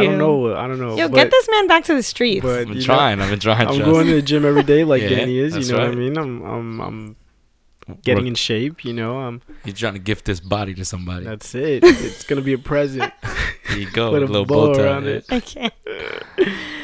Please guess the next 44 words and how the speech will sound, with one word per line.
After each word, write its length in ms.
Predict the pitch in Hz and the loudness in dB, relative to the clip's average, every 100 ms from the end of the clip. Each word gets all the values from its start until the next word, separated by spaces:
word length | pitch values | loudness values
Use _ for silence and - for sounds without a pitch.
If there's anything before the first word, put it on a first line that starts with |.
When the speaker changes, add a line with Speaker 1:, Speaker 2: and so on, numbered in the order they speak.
| 277 269 | -12 -10
Speaker 1:
But, 360 | 120 120 131 135 | -6 -2 0 2
Speaker 2:
Oh, 100 | 131 | 0
Speaker 1:
um, 440 | 131 135 131 127 | 0 -4 -4 -6
Speaker 2:
shit. 140 | 123 - | -10 -6
Speaker 1:
yeah, 220 | 135 160 | 0 2
I 60 | 143 | 2
just 360 | 135 143 135 - | 0 -2 -4 -2
truly 220 | 143 135 | 0 2
have 140 | 123 | 2
to 100 | - | -2
put 80 | 120 | -6
myself 420 | 117 107 120 110 | -4 -4 -4 -4
out 160 | 113 110 | -4 -4
there 120 | 117 | -6
more. 300 | 117 117 117 | -6 -4 -4
Take 320 | 113 - 147 | -6 -4 -2
advantage 460 | 151 139 131 131 127 | 0 0 0 -2 -2
of, 140 | 131 | -4
like, 280 | 123 120 - - | -2 -4 -6 -8
opportunities 720 | 123 127 - 131 127 123 120 | -6 -6 -8 -10 -8 -10 -10
when 80 | 120 | -10
people 220 | 120 117 | -10 -10
hit 80 | 117 | -10
me 140 | 113 | -8
up 260 | 117 117 - | -6 -6 -8
randomly, 400 | 120 113 113 113 | -8 -8 -8 -8
like, 160 | 110 120 | -6 -4
"Hey, 200 | 156 156 | -2 -2
do 80 | 135 | -4
you 80 | |
wanna 160 | 135 131 | -4 -6
hang 180 | 127 127 | -6 -6
out? 200 | 127 123 | -6 -6
Do 60 | |
you 60 | 120 | -10
wanna 200 | 120 117 | -10 -8
grab 220 | 117 113 | -6 -6
drinks?" 400 | 120 120 123 - | -8 -14 -14 -14
Like, 260 | 110 110 110 | -12 -12 -14
just 220 | - - | -12 -8
jump 300 | 98 139 131 | -6 -4 -2
Speaker 2:
Yeah. 60 | 135 | -4
Speaker 1:
on 80 | 127 | -2
the, 240 | 120 117 | -4 -6